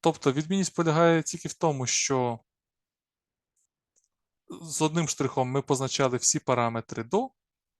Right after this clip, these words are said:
розрахунку, а двома штрихами як буде.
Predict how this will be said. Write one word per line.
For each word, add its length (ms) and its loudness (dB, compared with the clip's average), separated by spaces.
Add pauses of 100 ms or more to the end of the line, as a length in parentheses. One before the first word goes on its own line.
(420)
розрахунку, 840 -2 (280)
а 60 -2
двома 280 2
штрихами 560 -2
як 340 0
буде. 380 -6